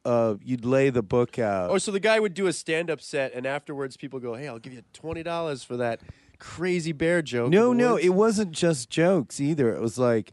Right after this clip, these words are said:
Speaker 2: Oh, pie in the
Speaker 1: "Oh, yeah,
Speaker 2: face,
Speaker 1: the,
Speaker 2: like
Speaker 1: the, yeah, who wants to do the pie in the face?"
Speaker 2: Yeah.
Speaker 1: I
Speaker 2: Do I
Speaker 1: got
Speaker 2: hear
Speaker 1: pie in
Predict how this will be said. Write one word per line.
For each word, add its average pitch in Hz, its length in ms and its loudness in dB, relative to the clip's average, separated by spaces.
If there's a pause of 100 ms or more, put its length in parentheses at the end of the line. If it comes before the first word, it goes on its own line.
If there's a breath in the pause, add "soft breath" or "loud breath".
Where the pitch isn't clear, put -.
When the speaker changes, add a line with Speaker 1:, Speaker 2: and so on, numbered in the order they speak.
Speaker 2:
Oh, 160 120 -4
pie - 200 0
in 147 40 2
the 147 60 6
Speaker 1:
"Oh, 143 180 6
yeah, 139 320 4
Speaker 2:
face, 117 80 -2
Speaker 1:
the, 123 100 2
Speaker 2:
like 110 200 -2
Speaker 1:
the, 120 360 4
yeah, 143 380 2
who 143 100 2
wants 160 300 4
to - 80 -8
do 151 160 2
the 139 100 0
pie 139 280 0
in 131 80 0
the 123 100 -2
face?" 101 500 -4
Speaker 2:
Yeah. 117 380 -6
Speaker 1:
I 185 140 4
Speaker 2:
Do 226 60 2
I - 40 4
Speaker 1:
got 233 100 4
Speaker 2:
hear 185 80 2
Speaker 1:
pie 208 220 4
in - 20 2